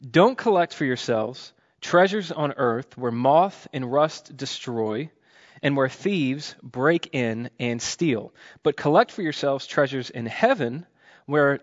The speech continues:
neither moth nor rust destroys and where thieves don't break in and steal. For where your treasure is, there your heart will be also."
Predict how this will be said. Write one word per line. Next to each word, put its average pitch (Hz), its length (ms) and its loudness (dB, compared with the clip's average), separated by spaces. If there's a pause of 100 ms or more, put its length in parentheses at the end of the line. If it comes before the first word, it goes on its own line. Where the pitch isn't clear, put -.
neither 190 480 2
moth 120 420 0
nor 180 240 2
rust 139 460 2
destroys 113 600 -6
and 127 180 -4
where 131 140 0
thieves 143 440 -4
don't 135 560 -2
break 120 360 -4
in 107 240 -4
and 113 180 -10
steal. 113 340 -6 (200)
For - 180 -2
where 170 400 2
your 156 220 -4
treasure 170 600 -2
is, 131 540 0 (480)
there 185 320 4
your 170 240 -4
heart 131 520 0 (400)
will 127 120 -2
be 123 160 2
also." 123 480 0